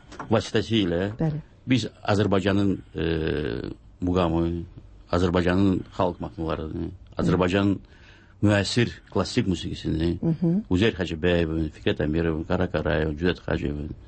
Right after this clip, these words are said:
Speaker 1: Niyazinin və başqalarının əsərlərini dünyanın ən möhtəşəm musiqi salonlarda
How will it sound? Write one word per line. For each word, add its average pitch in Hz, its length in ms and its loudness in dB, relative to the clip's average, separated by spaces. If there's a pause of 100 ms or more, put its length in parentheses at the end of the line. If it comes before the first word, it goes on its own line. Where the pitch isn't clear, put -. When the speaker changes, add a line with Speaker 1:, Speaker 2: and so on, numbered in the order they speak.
(360)
Speaker 1:
Niyazinin 85 640 2 (420)
və 82 120 2
başqalarının 85 500 2
əsərlərini 82 760 2 (680)
dünyanın 107 640 2 (160)
ən 113 300 0 (680)
möhtəşəm 92 640 0 (560)
musiqi 90 380 0
salonlarda 85 880 2